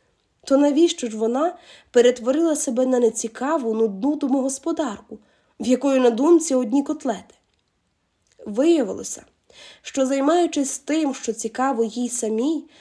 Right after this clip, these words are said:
вона наповнилася енергією та радістю. Чоловік одразу відсу-,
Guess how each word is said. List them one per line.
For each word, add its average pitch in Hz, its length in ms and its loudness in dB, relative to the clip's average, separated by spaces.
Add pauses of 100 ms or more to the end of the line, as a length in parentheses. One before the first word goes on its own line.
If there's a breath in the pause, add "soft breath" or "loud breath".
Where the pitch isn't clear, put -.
(220 loud breath)
вона 269 240 2
наповнилася 294 840 0
енергією 254 760 0
та 254 180 -6
радістю. 262 520 -8 (840)
Чоловік 240 480 2
одразу 240 480 0
відсу-, 214 440 -8